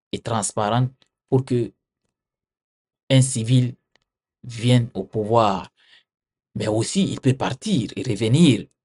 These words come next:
cinq ans plus tard pour battre campagne afin de diriger la Guinée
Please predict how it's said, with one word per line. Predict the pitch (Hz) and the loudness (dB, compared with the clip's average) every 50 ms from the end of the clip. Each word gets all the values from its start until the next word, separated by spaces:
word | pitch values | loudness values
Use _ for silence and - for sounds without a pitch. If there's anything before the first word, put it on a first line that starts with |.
| _ _ | _ _
cinq | - - 147 135 127 127 131 | -2 2 4 4 4 4 2
ans | 120 110 | 0 -2
plus | 104 107 107 98 | -2 -4 -8 -4
tard | - 135 139 135 120 104 - _ _ _ _ _ _ _ _ _ _ _ | 0 2 2 2 2 0 -4 _ _ _ _ _ _ _ _ _ _ _
pour | - 107 95 | -6 -2 2
battre | 127 123 131 - - - | 2 2 2 0 -4 -4
campagne | - 123 113 - 143 143 147 156 165 170 - _ _ _ _ _ _ _ _ _ - | -4 -4 0 2 2 2 2 0 -4 -12 -18 _ _ _ _ _ _ _ _ _ -4
afin | 117 120 - - - - _ 247 254 196 180 - _ _ _ _ _ _ _ _ _ _ _ _ _ _ _ _ _ _ _ _ _ | -4 -2 -4 -8 -16 -4 _ 4 4 4 4 0 _ _ _ _ _ _ _ _ _ _ _ _ _ _ _ _ _ _ _ _ _
de | - 123 | -12 -8
diriger | - - 139 139 139 131 - 151 | -2 0 2 2 4 4 4 6
la | 131 120 117 | 6 4 4
Guinée | 117 123 120 143 156 170 175 180 | 2 2 2 2 2 2 0 -2